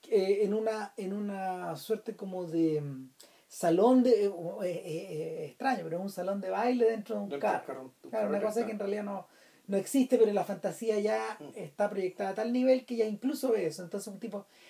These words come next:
Speaker 1: le dice, "Hey sister", le dice, "mirando hacia adentro, estás mirando en la luz, estás mirando, eh, estás mirando en la, eh, de la forma equivocada,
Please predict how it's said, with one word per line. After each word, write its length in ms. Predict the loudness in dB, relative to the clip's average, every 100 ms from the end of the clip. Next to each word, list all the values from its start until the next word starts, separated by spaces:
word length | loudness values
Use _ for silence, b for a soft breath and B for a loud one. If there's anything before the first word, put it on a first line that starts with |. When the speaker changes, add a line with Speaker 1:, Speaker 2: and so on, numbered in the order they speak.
| b
Speaker 1:
le 100 | 2
dice, 460 | 4 2 -2 -2 -4 -12 _ b b
"Hey 240 | 10 10 12
sister", 560 | 10 10 6 -2 -2
le 140 | 0 -2
dice, 480 | -2 -6 -10 -10 -16 b b 2
"mirando 320 | 8 10 10
hacia 180 | 10 10
adentro, 540 | 10 6 0 -4 -6
estás 180 | -6 0
mirando 320 | 2 2 2
en 120 | 0
la 60 | 0
luz, 180 | 2 -2
estás 280 | -2 -4 0
mirando, 480 | 0 2 2 0 b b b b 2
eh, 400 | 4 6 2 -4 _ -18 -8
estás 280 | -4 0 0
mirando 580 | 0 0 4 4 4 2
en 280 | 2 4 6
la, 80 | 4
eh, 440 | 4 0 4 4
de 80 | 4
la 120 | 2
forma 220 | 2 2
equivocada, 580 | 2 0 4 2 2 -8